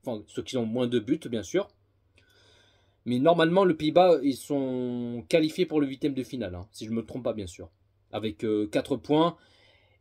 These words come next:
Et le dernier de ce classement, la Pologne, bah, qu'ils ont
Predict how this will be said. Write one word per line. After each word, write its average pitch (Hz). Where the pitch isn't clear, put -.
Et 247
le 233
dernier 208
de 175
ce -
classement, 180
la 156
Pologne, 170
bah, 127
qu'ils 156
ont 185